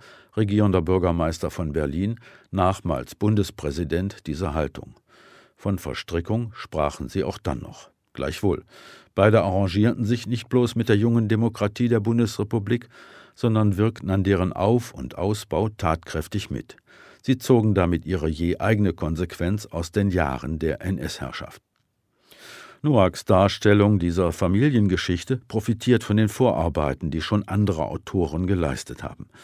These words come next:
Als versierter Journalist, der bei der Süddeutschen Zeitung und dem Spiegel tätig war,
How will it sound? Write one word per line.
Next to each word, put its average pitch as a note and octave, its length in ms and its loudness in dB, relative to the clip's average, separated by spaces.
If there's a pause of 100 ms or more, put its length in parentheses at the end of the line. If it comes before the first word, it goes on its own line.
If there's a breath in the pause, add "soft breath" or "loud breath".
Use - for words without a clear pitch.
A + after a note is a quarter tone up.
(400 loud breath)
Als E2 240 -4
versierter F2+ 600 0
Journalist, E2+ 680 0
der E2 80 0
bei D2 140 -4
der D2+ 120 -2
Süddeutschen E2+ 560 -2
Zeitung G2 560 -2
und - 180 -10
dem D2+ 100 -4
Spiegel A2 440 0
tätig E2+ 460 -4
war, A#2 180 0